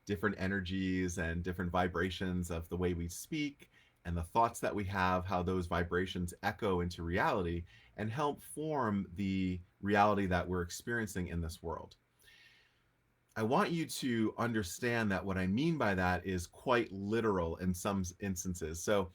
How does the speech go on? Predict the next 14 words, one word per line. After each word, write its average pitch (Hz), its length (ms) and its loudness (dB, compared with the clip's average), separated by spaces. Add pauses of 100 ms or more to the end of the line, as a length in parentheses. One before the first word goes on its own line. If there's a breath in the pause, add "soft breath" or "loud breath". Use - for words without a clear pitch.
(240 loud breath)
when 107 120 0
I'm 107 140 2
talking 180 380 -4
about 107 340 4
a 101 80 0
vibration 95 840 0
of 85 300 -4
anger, 85 540 -4 (280 soft breath)
when 101 220 -2
you 208 240 0
hear 165 500 2
somebody 117 480 0
yell, 92 680 0
Rah! 311 540 2